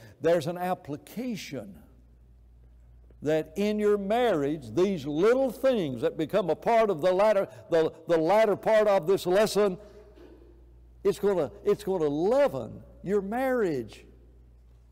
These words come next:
We'll talk about that a little bit more as we, as we talk about the fact that how we treat others oftentimes is the way, is the way they treat us.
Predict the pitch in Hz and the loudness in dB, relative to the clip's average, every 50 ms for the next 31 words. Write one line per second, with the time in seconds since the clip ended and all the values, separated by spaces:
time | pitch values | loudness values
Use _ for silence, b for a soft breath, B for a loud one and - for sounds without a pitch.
0 | _ _ _ _ _ - 143 156 147 - 185 214 196 151 156 180 175 156 - 180 | _ _ _ _ _ -14 -12 -10 -6 -2 0 0 0 0 0 0 -2 0 0 2
1 | 175 165 160 - 156 143 147 160 170 151 143 135 151 151 120 135 139 139 135 143 | 2 2 0 0 -2 0 0 0 0 0 0 0 -2 -2 -2 -2 -2 0 2 2
2 | 151 156 143 135 101 95 139 143 120 - B B B B 156 156 131 110 143 147 | 2 2 0 -2 -2 -2 -2 -2 -2 -4 B B B B -4 -4 -2 -2 -4 -4
3 | - 160 175 180 160 156 160 170 170 175 156 147 147 127 - 170 175 170 160 - | -2 0 0 0 0 0 0 0 0 0 0 -2 -4 -2 0 0 0 0 0 -2
4 | 160 147 123 127 165 190 185 175 170 170 170 - - 175 180 160 135 165 185 160 | -4 -4 -2 -2 0 0 2 2 0 -2 -2 -4 -4 -4 -2 0 2 2 2 2
5 | 143 139 110 147 156 180 180 135 151 143 135 143 160 170 165 165 156 - - B | 0 0 0 0 2 2 2 0 -4 -8 -6 -4 -2 -2 -2 -2 -4 -6 -10 B
6 | B B B B B 160 147 - 156 151 139 151 170 170 165 156 151 - B B | B B B B B -6 -4 -4 -4 -2 0 2 2 2 2 0 -2 -6 B B
7 | B B 135 147 165 165 170 165 151 - - 156 147 139 160 160 151 143 117 151 | B B -10 -10 -6 -4 -2 -2 -2 -2 -4 -4 -2 0 2 2 0 0 0 -2
8 | 170 175 160 - - - 175 180 165 143 175 196 202 160 139 139 - | -2 -2 -2 -6 -6 -6 -4 -4 -2 0 2 4 4 4 2 2 -2